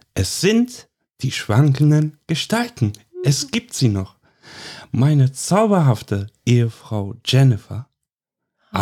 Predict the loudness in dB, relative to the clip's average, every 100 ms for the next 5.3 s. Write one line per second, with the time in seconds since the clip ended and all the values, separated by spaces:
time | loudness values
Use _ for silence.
0 | 0 0 -2 -2 -2 2 4 2 0 _
1 | -10 -8 -6 -4 -4 -6 -8 -4 -2 -4
2 | -6 -12 _ _ _ _ -2 0 2 0
3 | -2 0 2 4 4 2 0 -6 -4 0
4 | 4 4 2 0 0 0 0 -2 -4 0
5 | 0 0 -6